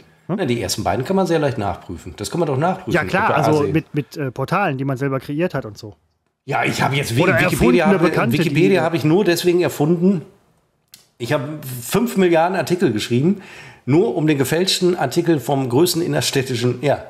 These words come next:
Speaker 2: ich bin, ja, ich würd's machen, ehrlich gesagt, ich würd's machen.
Speaker 1: Es hat sich gelohnt.
Speaker 2: Ich würd's machen, ja.
Speaker 1: Es hat sich sowas von gelohnt. Mich hasse. Ähm, wir haben in, äh, Essen mit dem Baldeneysee, also der auch im Stadtgebiet ist, aber eben nicht, aber eben,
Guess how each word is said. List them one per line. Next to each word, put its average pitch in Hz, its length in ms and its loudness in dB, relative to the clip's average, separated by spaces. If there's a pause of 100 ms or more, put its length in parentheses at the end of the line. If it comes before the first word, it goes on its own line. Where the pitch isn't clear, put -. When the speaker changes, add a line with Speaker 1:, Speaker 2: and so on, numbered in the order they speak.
(140)
Speaker 2:
ich - 200 -16
bin, 117 220 -2
ja, 107 240 -4 (220)
ich 95 120 -12
würd's 117 120 -4
machen, 113 240 -2
ehrlich 87 220 -10
gesagt, 85 160 -10
ich 95 100 -6
würd's 95 140 -8
machen. 87 220 -8 (100)
Speaker 1:
Es 147 100 -10
hat 147 140 -6
sich 131 100 -14
gelohnt. 120 320 -12 (400)
Speaker 2:
Ich - 180 -16
würd's 110 140 -8
machen, 95 220 -10
ja. 90 160 -14
Speaker 1:
Es 156 160 -2
hat 151 120 -2
sich 147 140 -6
sowas 147 220 -4
von 139 160 -6
gelohnt. 120 340 -8 (400)
Mich 185 160 0
hasse. 208 260 -4 (200)
Ähm, 151 400 0 (720)
wir 143 160 0
haben 214 160 0
in, 170 400 0
äh, 151 300 0
Essen 180 320 -2
mit 180 160 2
dem 156 100 0
Baldeneysee, 185 800 0
also 156 180 -2
der 131 160 0
auch 135 80 0
im 131 120 -4
Stadtgebiet - 600 -6
ist, 170 180 0 (400)
aber 180 380 0
eben 180 220 4
nicht, 240 340 0
aber 175 240 2
eben, 190 240 2